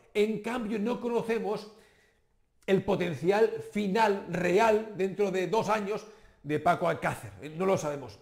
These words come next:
Va mejorando su ratio. De momento es lo que estamos viendo. Eh, cero cincuenta y cinco. Así que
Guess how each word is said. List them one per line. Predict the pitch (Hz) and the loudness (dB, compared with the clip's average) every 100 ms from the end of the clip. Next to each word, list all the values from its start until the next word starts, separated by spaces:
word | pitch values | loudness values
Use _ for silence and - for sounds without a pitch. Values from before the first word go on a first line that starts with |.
| 127 | -4
Va | 170 | -2
mejorando | 190 170 180 180 | -2 -2 -2 -2
su | 139 | -6
ratio. | 135 113 196 202 - _ - | -8 -6 -8 -10 -14 _ -12
De | 151 | -6
momento | 156 202 247 233 | 0 0 0 -2
es | |
lo | 208 | -2
que | 170 | -2
estamos | 165 180 135 | 0 0 -2
viendo. | 143 120 - - _ _ - | -6 -8 -16 -20 _ _ -4
Eh, | 160 160 151 147 143 - | 2 6 6 4 0 2
cero | 220 233 - | 4 4 2
cincuenta | - 170 131 135 120 110 | -6 -8 -8 -10 -10 -12
y | |
cinco. | 107 123 135 | -10 -8 -4
Así | 131 202 | -2 0
que | 233 233 - - _ | 0 0 -10 -20 _